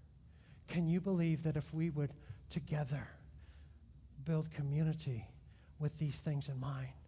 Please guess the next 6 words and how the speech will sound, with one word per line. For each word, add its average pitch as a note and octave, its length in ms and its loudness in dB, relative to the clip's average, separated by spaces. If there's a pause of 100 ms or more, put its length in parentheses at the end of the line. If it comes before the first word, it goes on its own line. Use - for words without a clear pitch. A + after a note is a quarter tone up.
(480)
that D3+ 160 0
God D3 260 2
could - 160 -8
come C#3 300 0 (1040)
and D#3 160 4
do C#3+ 260 2